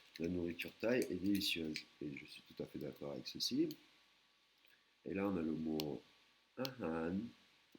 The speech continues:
qui est très intéressant au niveau prononciation et intonation. On va un petit peu le décortiquer.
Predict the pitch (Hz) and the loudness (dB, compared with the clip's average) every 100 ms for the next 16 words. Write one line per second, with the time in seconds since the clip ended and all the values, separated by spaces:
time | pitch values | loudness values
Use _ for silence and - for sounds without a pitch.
0 | _ _ _ _ _ _ - - 82 65 | _ _ _ _ _ _ -10 0 0 0
1 | - - - 110 101 95 95 - 92 87 | -6 -10 -2 0 0 -2 -2 -2 -2 0
2 | 78 78 76 78 - 85 87 - 76 - | 0 0 -4 -6 -4 -2 -2 -4 -4 -4
3 | 87 80 73 73 69 - 69 - - - | -2 -4 -4 -8 -6 -6 -8 -14 -18 -20
4 | _ _ _ _ _ _ _ _ _ _ | _ _ _ _ _ _ _ _ _ _
5 | _ _ - - - - _ _ 76 76 | _ _ -12 -12 -12 -20 _ _ -8 -6
6 | 76 - 82 78 73 - - - 87 104 | -6 -6 -4 -4 -8 -8 -8 -6 -2 -2